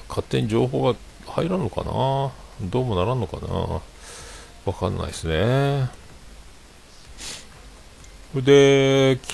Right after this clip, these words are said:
日も定時で帰ってきたので、昨日は昨日で、えーと、いつものように、ギターを弾いて、えーと、練習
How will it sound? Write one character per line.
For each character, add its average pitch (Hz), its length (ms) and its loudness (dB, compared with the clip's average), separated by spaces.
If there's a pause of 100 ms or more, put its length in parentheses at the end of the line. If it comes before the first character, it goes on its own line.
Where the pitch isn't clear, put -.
日 151 80 0
も 202 640 8
定 175 400 12
時 135 160 6
で 120 100 8
帰 117 320 8
っ - 20 -2
て - 300 -4
き - 160 -10
た 107 160 6
の 92 280 0
で、 104 520 8
昨 - 160 -6
日 123 80 0
は 151 420 6
昨 - 160 -4
日 117 440 2
で、 120 480 6 (100)
え 90 340 2
ー - 20 0
と、 90 560 2
い 107 80 -2
つ - 140 -4
も 117 160 4
の 92 180 4
よ 90 280 4
う 85 40 2
に、 78 460 -2 (680)
ギ 98 160 -2
タ - 160 0
ー 92 120 4
を 80 140 2
弾 82 360 -4
い 78 40 -10 (140)
て、 85 400 4 (720)
え 78 340 0
ー 82 600 -10
と、 85 220 -4
練 82 280 0
習 82 280 -4